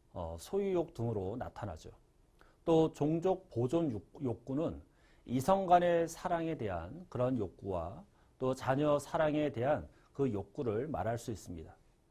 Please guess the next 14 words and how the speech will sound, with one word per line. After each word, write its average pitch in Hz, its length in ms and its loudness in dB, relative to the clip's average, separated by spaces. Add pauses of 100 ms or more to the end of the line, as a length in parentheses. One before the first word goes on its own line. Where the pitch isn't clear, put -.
(480)
학계에서는 175 760 0 (480)
이 170 220 6
사랑을 156 600 2
여섯 101 380 0
가지로 185 380 0
분류를 120 400 -2
하는데, 95 520 -8 (380)
첫째는 175 560 0 (140)
에로스라고 139 640 2
알려진 117 480 0 (100)
열정적인 131 720 -4
사랑이에요. 123 500 -6 (960)
첫눈에 180 480 2
반하거나 117 640 -2